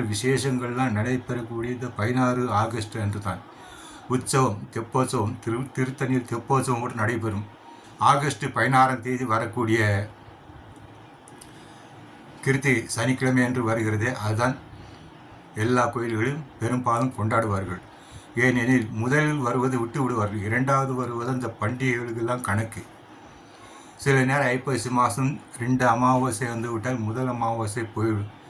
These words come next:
இரண்டாவது அமாவாசை தான் தீபாவளியை வைத்துக் கொள்வார்கள். அதுபோல் தான் இரண்டாவது வரு-, வருவது தான் கணக்கு.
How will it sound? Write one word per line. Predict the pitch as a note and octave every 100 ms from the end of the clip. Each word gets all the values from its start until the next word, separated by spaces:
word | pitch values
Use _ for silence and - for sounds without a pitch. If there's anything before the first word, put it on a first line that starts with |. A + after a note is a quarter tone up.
| - A2+
இரண்டாவது | A#2 C3 B2+ B2
அமாவாசை | A#2 A2+ A2+ A#2 G#2 A2
தான் | A#2 G#2+
தீபாவளியை | A#2 A#2 A2+ A2+ A#2
வைத்துக் | G2+ A2 A#2 G2+
கொள்வார்கள். | G#2+ G2 G2 G2 - - - - - -
அதுபோல் | A#2+ B2+ B2 B2+ B2
தான் | A2 G#2
இரண்டாவது | B2 C3 C#3 B2+ B2 A#2+ A2
வரு-, | G#2+ A2+ A#2+ A2+
வருவது | A2 A#2+ A#2+ A2+
தான் | B2 C3
கணக்கு. | - B2 A2 G#2+